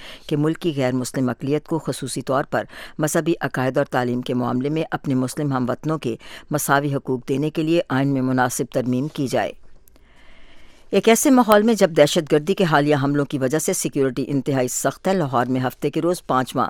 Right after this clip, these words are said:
سالانہ ادبی میلہ منعقد ہوا۔ میلے کی کوآرڈینیٹر سائرہ نتاشا نے Voice آف America کو بتایا کہ بیرونی ملکوں سے بائیس وفود اس festival میں حصہ لے رہے ہیں۔ مزید تفصیلات لاہور سے افضل رحمان کی رپورٹ میں۔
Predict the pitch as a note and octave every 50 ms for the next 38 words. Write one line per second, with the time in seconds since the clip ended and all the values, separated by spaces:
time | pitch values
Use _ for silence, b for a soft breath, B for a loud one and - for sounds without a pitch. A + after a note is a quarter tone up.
0 | - - - D#3+ C3 C3 B2+ B2+ B2+ - - C3 C3 C#3 C3+ D3+ D3 C3+ B2+ B2+
1 | B2 B2 A#2+ A#2+ A#2+ B2 A#2+ - - A#2 A#2+ A#2 F#2+ C#2+ - B B B B B
2 | B B B - E3 E3 E3+ F#3 F3+ G3 F#3+ - - D3+ C3+ B2+ A#2+ C3 B2+ B2
3 | B2 A#2+ D#3 D3+ B2+ - B B B B - - E3 D3+ D#3+ E3+ E3 D#3 C#3+ B2+
4 | B2+ B2 C3 - - D#3+ C#3+ B2 A2+ - - D3 D3+ D#3 D3+ - D#3+ B2 B2+ C3+
5 | C3+ B2+ - B2+ B2 - C3 B2+ B2+ - D3 C#3+ D#3 E3+ - F3 C#3+ C3+ C3 C3+
6 | C3+ C3+ C#3 C3+ C3 C3 C3+ - - F#3 F3+ - F#3 G3 F#3+ B B B B B
7 | - D3 D3+ D#3 F3+ F3+ - - D#3+ B2+ - - C#3 C#3 B2+ - - - D#3 -
8 | - - - - - - D3+ C#3 - - F3 D#3 D3+ C#3+ B2+ C#3 C3 B2+ - -
9 | - B2 A2+ A#2 A#2 A2+ A2+ A#2 A#2 B2 - - B B B B B B B E3+
10 | D#3+ E3 F#3+ F3+ - F3+ E3 - - D#3 D3+ D3 C#3+ - D3+ C#3+ C#3 C3+ C#3 -
11 | - C3+ C3 B2 - C#3 C3 C3+ C3 C3 B2+ C3 B2+ - C3+ C3 C#3+ C3 - C3
12 | C3 - - -